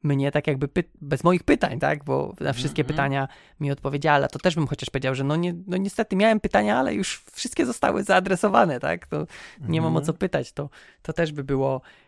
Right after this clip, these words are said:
Speaker 1: y, przynajmniej w jakiś sposób wybrnąć, tak? Że, że było się przygotowanym, chociażby nawet takie coś powiedzieć, tak? Nawet nie mając pytań, powiedzieć, no, że miałem pytania, ale już zostały, y, wszystkie moje wątpliwości, y, rozwiane,
Speaker 2: Rozwiane.
Speaker 1: tak? Więc,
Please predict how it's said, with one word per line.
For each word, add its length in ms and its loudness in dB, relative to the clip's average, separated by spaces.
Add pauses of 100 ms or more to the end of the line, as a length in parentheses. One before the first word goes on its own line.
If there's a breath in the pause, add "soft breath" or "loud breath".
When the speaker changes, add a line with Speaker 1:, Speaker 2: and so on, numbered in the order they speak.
(100)
Speaker 1:
y, 120 -8
przynajmniej 380 -8
w 20 -6
jakiś 280 -6
sposób 380 -8
wybrnąć, 540 -2
tak? 240 -4
Że, 500 -4 (1040)
że 220 -10
było 380 -4
się 140 -10
przygotowanym, 680 -8
chociażby 420 -6
nawet 240 -2
takie 200 -6
coś 140 -12
powiedzieć, 320 -14
tak? 200 -6
Nawet 220 -4
nie 80 2
mając 300 0
pytań, 340 -8
powiedzieć, 320 -12
no, 220 -2
że 200 -6 (180)
miałem 380 -2
pytania, 320 -2
ale 140 0
już 300 -10
zostały, 420 -6 (440 soft breath)
y, 160 -10
wszystkie 320 -8
moje 180 -2
wątpliwości, 960 -8 (380)
y, 340 -16 (320)
rozwiane, 400 -4
Speaker 2:
Rozwiane. 260 -6
Speaker 1:
tak? 340 -12
Więc, 360 -14